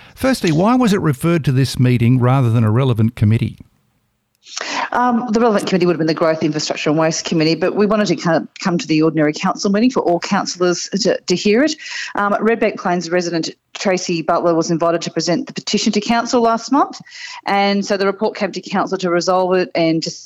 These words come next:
Speaker 2: and we've resolved to send the petition on to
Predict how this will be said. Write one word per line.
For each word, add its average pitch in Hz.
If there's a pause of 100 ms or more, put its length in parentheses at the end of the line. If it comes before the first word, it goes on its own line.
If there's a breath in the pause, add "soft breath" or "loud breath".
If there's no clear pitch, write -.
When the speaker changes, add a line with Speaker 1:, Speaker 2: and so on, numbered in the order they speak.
(120)
Speaker 2:
and 185
we've 202
resolved 156
to -
send 170
the -
petition 180
on 151
to 156